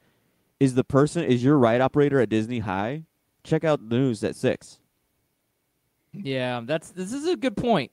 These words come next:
Speaker 2: Um,
Speaker 1: Just like the running joke here is you don't die on Disney property here in Orlando. It's like they'll ship your body out and they're like, "Okay, now you can die."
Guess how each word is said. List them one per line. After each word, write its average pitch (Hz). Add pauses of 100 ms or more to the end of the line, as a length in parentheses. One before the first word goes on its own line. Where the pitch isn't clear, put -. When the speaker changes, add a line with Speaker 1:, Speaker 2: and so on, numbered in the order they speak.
Speaker 2:
Um, 151 (300)
Speaker 1:
Just 151
like 165
the 151
running 147
joke 135
here 151
is 139
you 123
don't 127
die 117
on 127
Disney 127
property 131
here 139
in 127
Orlando. 123
It's -
like 113
they'll 117
ship -
your 131
body 127
out 117
and 117
they're 113
like, 110
"Okay, 123
now 113
you 117
can 110
die." -